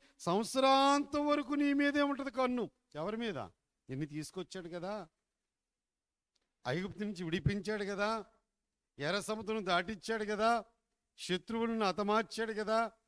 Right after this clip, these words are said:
నీ పక్షంగా యుద్ధాలు చేశాడు కదా. అందుకే నువ్వు నన్ను ప్రేమిస్తున్నావు గనుక, నా ఆజ్ఞలు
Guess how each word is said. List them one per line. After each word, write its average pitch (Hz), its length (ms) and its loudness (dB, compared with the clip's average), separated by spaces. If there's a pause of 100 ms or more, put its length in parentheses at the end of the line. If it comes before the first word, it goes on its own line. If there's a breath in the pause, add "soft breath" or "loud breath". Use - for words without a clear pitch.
(440)
నీ 180 100 0
పక్షంగా 226 520 -2
యుద్ధాలు 214 380 4
చేశాడు 226 440 -2
కదా. 220 400 0 (360)
అందుకే 165 540 -6 (240)
నువ్వు 160 160 -2
నన్ను 156 160 -2
ప్రేమిస్తున్నావు 185 800 0
గనుక, 143 260 -10
నా 139 220 -6
ఆజ్ఞలు 165 360 -4